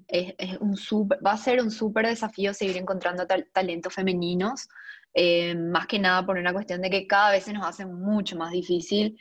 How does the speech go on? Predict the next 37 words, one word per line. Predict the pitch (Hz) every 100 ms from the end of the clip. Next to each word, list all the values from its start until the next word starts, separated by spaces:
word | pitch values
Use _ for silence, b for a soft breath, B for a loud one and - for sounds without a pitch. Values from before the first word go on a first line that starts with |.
| B B
que | - 175
es |
esto | 180 190
de | 190 196
que |
hablamos | 190 180 180 190
que | 190
las | 196
mujeres | 196 190 196
tenemos | 208 185 190
que | 190
ser | 190 175 175 -
súper | - 240 226 202 196
mujeres, | 185 185 180 185 220 b b b -
eh, | 175 175
tenemos | 170 170 175
que | 190
cumplir | 190 185 185
absolutamente | 190 - 196 190 196 202 190 190
todos | 185 185
los | 185 185
roles, | 180 180 185 208 208
y | 208
te-, | 226 285
aparte | 214 220 226 233
de | 254
tener | 254 240 240
que | 262
cumplir | 247 202 202 190
todos | 202 202
los | 196
roles, | 208 214 196 190
tenemos | 180 175
que | 196
ser | 196 196 -
perfecta | 233 226 220 233 - 190
en, | 170